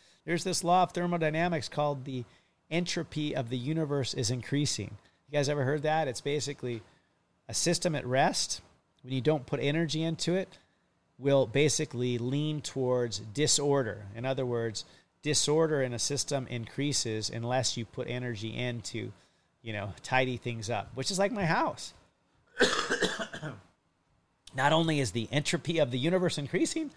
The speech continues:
but the entropy of my house or the disorder and the chaos is increasing unless me and my kids, you know, my wife, we come together, we work at picking stuff up, this cleanup, the housekeeping, you know,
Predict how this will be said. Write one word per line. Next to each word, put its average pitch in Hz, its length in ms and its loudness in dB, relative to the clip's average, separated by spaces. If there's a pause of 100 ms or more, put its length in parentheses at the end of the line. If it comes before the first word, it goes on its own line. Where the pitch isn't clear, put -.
(680)
but 147 120 2
the 151 160 2
entropy 180 560 0
of 135 140 -2
my 170 180 0
house 165 540 2
or 139 160 -2
the 139 100 0 (140)
disorder 196 880 6
and 151 100 4
the 147 80 -2
chaos 196 600 0
is 160 180 -2
increasing 190 800 2 (480)
unless 220 640 2 (300)
me 202 160 -6
and 254 80 -6
my 233 120 -4
kids, 254 480 2
you 208 120 -6
know, 208 280 -2 (160)
my 170 120 0
wife, 202 280 2
we 175 100 -2
come 226 220 -2
together, 196 540 2 (580)
we 156 220 -4 (220)
work 202 260 2 (100)
at 160 280 0 (360)
picking 185 300 -2
stuff 208 320 -2
up, 240 240 -2 (240)
this 156 140 -4
cleanup, 254 500 -6
the 127 80 -10
housekeeping, 147 800 -4
you 151 80 -18
know, 185 220 -6